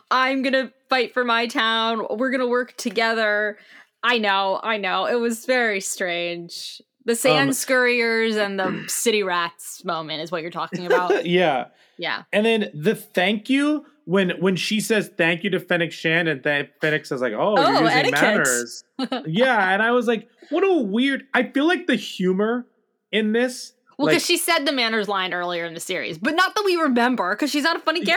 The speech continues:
Speaker 1: character.
Speaker 2: Yeah, I, that was just, that was a bit, that, like, a, my point is, like, there was a lot of editing, like, and exposition and weird stuff,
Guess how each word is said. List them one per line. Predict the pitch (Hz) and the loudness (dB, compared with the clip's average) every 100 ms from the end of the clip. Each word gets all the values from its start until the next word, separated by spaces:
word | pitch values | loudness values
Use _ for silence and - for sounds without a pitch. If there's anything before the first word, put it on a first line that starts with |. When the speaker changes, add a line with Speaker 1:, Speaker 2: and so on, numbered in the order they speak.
| 480 370 | 0 0
Speaker 1:
character. | 196 233 - _ _ _ _ - | 0 0 -6 _ _ _ _ -8
Speaker 2:
Yeah, | 185 277 196 127 | 0 2 2 -2
I, | - 180 196 190 180 175 175 185 | -6 -6 -4 -4 -4 -8 -6 0
that | 214 208 | 2 2
was | 208 | 2
just, | 190 165 - | 0 -4 -2
that | 175 175 | 0 2
was | 185 151 | 2 -2
a | |
bit, | 139 147 143 143 | -2 -2 -2 -2
that, | 160 151 156 - | 0 -2 -4 -4
like, | 208 202 | 0 2
a, | 180 147 - - _ - | 0 -4 -12 -18 _ 0
my | 196 220 | 2 2
point | - 240 269 | 0 0 0
is, | 262 | 0
like, | 214 - | 0 0
there | 180 | 0
was | 202 | 2
a | 196 | 2
lot | 185 247 349 | 2 2 0
of | 269 - | -2 -2
editing, | 143 151 160 196 214 214 - | -2 0 0 -2 -2 -6 -2
like, | 180 175 - | -2 -2 -4
and | 160 151 | -2 -2
exposition | 165 - 139 151 156 185 | -2 -6 -4 -4 -4 -4
and | 156 139 | -4 -2
weird | 147 143 | -2 -4
stuff, | - 151 | -4 -4